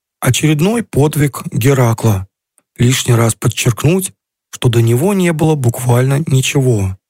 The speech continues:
Так, пустое финское болото с птицами, никогда не видевшими человека.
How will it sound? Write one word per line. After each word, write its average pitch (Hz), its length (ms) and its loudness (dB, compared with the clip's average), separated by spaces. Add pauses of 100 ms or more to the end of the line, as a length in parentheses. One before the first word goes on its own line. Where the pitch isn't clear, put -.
(580)
Так, 170 360 -2
пустое 180 500 0
финское 143 460 0
болото 131 520 0
с - 100 -2
птицами, 113 760 -2 (580)
никогда 123 460 2
не 170 120 0
видевшими 127 600 0
человека. 113 760 0